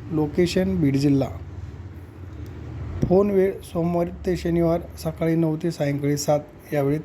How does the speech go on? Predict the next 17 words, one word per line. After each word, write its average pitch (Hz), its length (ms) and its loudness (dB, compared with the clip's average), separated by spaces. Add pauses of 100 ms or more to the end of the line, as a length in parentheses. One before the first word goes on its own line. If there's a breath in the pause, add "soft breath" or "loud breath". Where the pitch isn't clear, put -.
कॉल 131 180 0
करणे. 131 320 -2 (300)
रविवारी 135 380 4
ऑफिस 139 520 -2 (100)
बंद 135 320 0
राहतो. 135 420 -2 (2250 loud breath)
आपल्याला 208 280 4
या 214 260 2 (240)
वाहनांचे 180 600 2
फोटो 185 520 0
डिटेल्स 170 380 0
पाहिजे 160 320 0
असेल 165 320 0
तर 185 80 0 (420)
आमचा 170 260 0
WhatsApp 170 400 2
नंबर 165 280 2